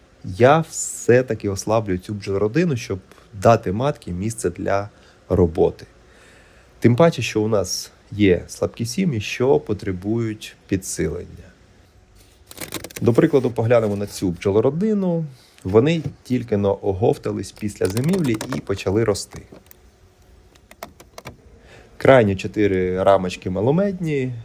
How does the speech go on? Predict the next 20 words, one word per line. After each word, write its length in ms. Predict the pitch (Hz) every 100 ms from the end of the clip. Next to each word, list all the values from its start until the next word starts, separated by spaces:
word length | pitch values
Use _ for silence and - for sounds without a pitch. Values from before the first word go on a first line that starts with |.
| -
дивимось 500 | 101 110 131 104 98
ближче 420 | 90 95 104 - 92
до 120 | 90
гнізда. 500 | 90 87 85 76 - _ _ _ _ _ _ _ _ _ _ _ - _ _ _ _ _ _ _ _ - _ _ - _ -
Так, 360 | 107 98 80 - -
а 120 | 95
ось 320 | 107 101 -
і 40 | 92
одразу 440 | 90 95 87 87
маточка 540 | 87 87 - - -
потрапила 580 | 139 143 - 143 143 143
в 60 | 143
об'єктив. 760 | 135 139 - - 139 139 - - - - - - - - - - - -
І 60 | 110
рамочка 540 | 95 92 92 104 -
чудова 420 | 117 - 131 139 135
під 240 | 135 123
засів. 520 | 127 131 - 135 123
Бачу, 360 | 107 107 107 98
що 500 | - - 98 95